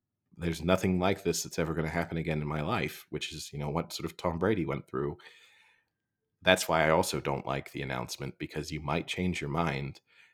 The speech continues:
and it does make you look like a bit of a dick, even though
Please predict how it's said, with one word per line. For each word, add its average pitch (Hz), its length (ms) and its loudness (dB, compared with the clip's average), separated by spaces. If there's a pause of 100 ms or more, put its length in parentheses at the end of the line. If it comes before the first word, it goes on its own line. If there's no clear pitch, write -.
(160)
and 76 480 -2
it 78 140 -4
does 80 200 2
make 82 200 0
you 82 80 0
look 78 180 0
like 80 160 -2
a 80 120 -2 (160)
bit 80 120 0
of 76 140 0
a 73 40 0
dick, - 440 -4 (320)
even 87 340 2
though 80 520 2